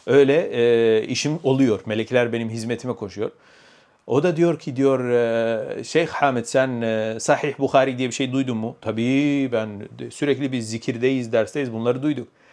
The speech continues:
Peki sen Sahih Bukhari'de böyle bir cetvel, böyle bir isim, hesap, tılsım falan hiç gördün mü? Diyor ki o an kafama dank etti. Yo ben böyle bir şey hiç görmedim.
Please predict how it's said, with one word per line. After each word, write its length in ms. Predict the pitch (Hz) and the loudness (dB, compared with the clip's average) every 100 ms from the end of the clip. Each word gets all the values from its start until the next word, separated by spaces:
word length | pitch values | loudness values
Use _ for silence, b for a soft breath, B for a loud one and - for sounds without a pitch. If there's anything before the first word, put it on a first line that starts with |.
| b b | b b
Peki 240 | 160 190 | -8 -6
sen 200 | 170 185 | -4 -4
Sahih 320 | 156 147 151 | -2 -4 -4
Bukhari'de 640 | 160 143 156 147 139 147 147 b b b - | -6 0 2 2 2 -2 -2 b b b -2
böyle 280 | 147 160 139 | 0 2 0
bir 180 | 131 113 | -2 2
cetvel, 640 | 127 127 131 127 123 120 | 2 2 2 2 2 -2
böyle 260 | 131 123 120 | -2 0 -2
bir 220 | 123 135 | -2 -4
isim, 360 | 117 - 127 110 | -6 -4 -6 -4
hesap, 500 | 120 - 123 120 - | -4 0 2 0 -2
tılsım 400 | 120 113 131 113 | -2 -2 -4 -2
falan 360 | 120 123 117 113 | 0 0 -4 -8
hiç 160 | 120 | -8
gördün 320 | 127 151 143 113 | -2 -2 -2 -8
mü? 200 | 107 - _ _ _ _ _ _ _ | -8 -14 _ _ _ _ _ _ _
Diyor 160 | 120 127 | -2 -2
ki 120 | 175 | 0
o 120 | 151 | 0
an 180 | 156 147 | 2 -2
kafama 380 | 127 120 131 123 | -4 -4 -2 -2
dank 260 | 120 110 98 | -4 -6 -14
etti. 240 | - - | -18 -18
Yo 480 | 101 113 113 113 110 104 | -10 -6 -6 -6 -10 -12
ben 180 | 98 | -12
böyle 140 | 101 104 | -10 -10
bir 60 | |
şey 160 | 104 110 | -8 -10
hiç 100 | 110 | -8
görmedim. 440 | 120 120 120 101 | -6 -6 -8 -10